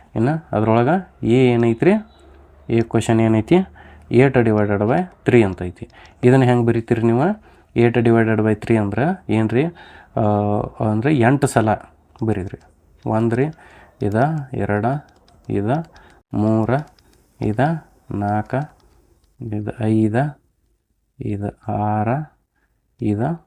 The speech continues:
ಏಳು, ಇದ, ಎಂಟು. ಈ ರೀತಿಯಾಗಿ ಐತೆ. ನೋಡ್ರಿ, ಇಲ್ಲಿ ಮೂರು ಐತಂದ್ರೆ ನೀವು, ಆ, ಭಾಳ ಕನ್ಫ್ಯೂಸ್ ಆಗಕೈತಂದ್ರೆ ಏನ್ ಮಾಡ್ರಿ? ಛೇದದೊಳಗೆ ಎಷ್ಟು ಇರ್ತೈತ್ಲೆ ಅಷ್ಟ್ರದ್ದೊಂದು ಗುಂಪು ಮಾಡೋದು.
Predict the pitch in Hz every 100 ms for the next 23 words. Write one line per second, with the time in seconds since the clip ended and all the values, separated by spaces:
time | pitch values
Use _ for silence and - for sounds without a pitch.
0 | _ 104 104 104 107 151 185 _ _ _
1 | _ - 107 170 - _ _ _ - 117
2 | 113 92 - - _ _ _ _ _ _
3 | _ _ _ 113 107 101 110 147 135 101
4 | - - - _ 123 120 151 147 _ -
5 | 123 127 - 120 131 180 156 113 110 104
6 | 123 - - 123 131 143 165 175 - -
7 | - - 113 113 110 110 131 143 135 123
8 | 127 123 123 123 123 117 113 113 110 104
9 | 110 165 - - - _ - 120 147 160
10 | 156 147 147 160 - 117 113 127 - 139
11 | 127 127 151 143 - 131 - 143 131 135
12 | 113 110 104 98 92